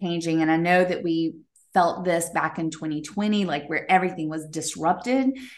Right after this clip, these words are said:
And I'm hearing that this is what's gonna be moving forward with a lot of this year, is things are going to be very disrupted. You know, like, our normal life is not going to be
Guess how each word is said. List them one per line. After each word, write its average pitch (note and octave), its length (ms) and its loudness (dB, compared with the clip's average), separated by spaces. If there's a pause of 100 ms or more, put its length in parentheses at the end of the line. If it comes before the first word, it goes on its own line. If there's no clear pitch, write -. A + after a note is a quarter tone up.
(180)
And E3+ 400 0
I'm E3 560 -2
hearing G#3 560 2
that D#3+ 280 0
this F3 260 -2
is E3+ 120 0
what's E3 300 0
gonna E3 240 2
be D#3+ 260 0
moving D#3 360 -2
forward D#3 760 -2
with E3 180 -4
a D3+ 60 -2
lot D3+ 240 2
of D3+ 100 -4
this D3+ 220 -6
year, F3 180 2
is D3+ 280 -2
things E3+ 320 0
are E3 80 -2
going E3 160 -2
to D#3 60 -2
be D3+ 220 -2
very D#3 520 0
disrupted. D3 920 -4
You E3 100 0
know, D3+ 160 2
like, D3 200 -2
our E3 220 6
normal E3+ 340 2
life D#3 300 0
is D#3 160 -10
not D3+ 280 0
going D#3+ 220 -2
to D#3 120 -10
be D3 480 -4